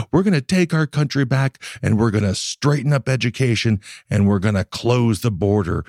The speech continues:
Hmm, those two things don't really coincide. And of course, when we're talking about Tommy Tuberville, we're talking about Alabama.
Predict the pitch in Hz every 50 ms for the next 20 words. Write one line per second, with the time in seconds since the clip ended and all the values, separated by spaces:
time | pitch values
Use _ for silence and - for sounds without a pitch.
0 | - - _ _ _ - 294 294 285 269 220 _ - 123 120 113 - - - 135
1 | 123 - - 139 135 131 123 107 - - - - 98 - 120 139 151 - - -
2 | 92 95 92 107 139 175 165 123 104 101 - - 113 113 110 104 101 95 - -
3 | 120 113 107 101 101 95 - - - - - - - 107 110 107 101 - - -
4 | 104 107 101 - - 101 98 92 101 98 - - 113 107 101 - 104 101 95 101
5 | 101 - - - 120 113 110 107 98 95 - - - 139 135 - 107 104 87 98
6 | 98 95 90 - - - - - _ - 107 104 - - 120 117 110 - 113 107
7 | 101 101 98 - 117 110 101 98 101 98 87 - 117 117 120 107 92 95 98